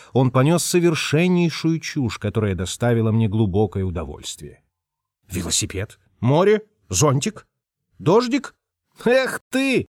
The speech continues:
снисходительно сказал я. "Это качан капусты!" "А ведь в самом деле!" — восторженно крикнул молодой человек. "Это замечательно! И как я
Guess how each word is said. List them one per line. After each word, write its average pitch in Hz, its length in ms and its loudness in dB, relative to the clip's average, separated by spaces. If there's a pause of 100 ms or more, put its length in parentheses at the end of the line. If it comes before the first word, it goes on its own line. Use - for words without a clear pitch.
(120)
снисходительно 113 800 0
сказал 110 400 -2
я. 71 220 -16 (420)
"Это 226 360 2
качан 226 520 0
капусты!" 220 800 -2 (360)
"А 87 160 -6
ведь 131 220 -2
в - 80 -6
самом 247 640 2
деле!" — 202 580 2 (140)
восторженно 113 680 0
крикнул 127 400 0
молодой 120 380 2
человек. - 560 -8 (260)
"Это 90 260 -4
замечательно! 175 920 -2 (200)
И - 100 -8
как 98 340 -8
я 107 220 -2